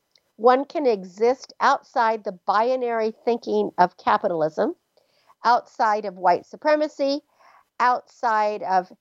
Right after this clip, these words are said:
heteronormality or any rigid norms. And they can build an avatar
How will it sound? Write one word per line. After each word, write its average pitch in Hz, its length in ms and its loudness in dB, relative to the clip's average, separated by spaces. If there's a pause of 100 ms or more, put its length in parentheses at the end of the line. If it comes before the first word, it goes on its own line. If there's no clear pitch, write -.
(120)
heteronormality 240 1700 -2 (320)
or 233 220 2
any 247 240 -4
rigid 214 420 -2
norms. 185 640 -2
And 208 140 0
they 208 80 2
can 208 220 -6
build 214 220 2
an 196 180 -4
avatar 220 800 -2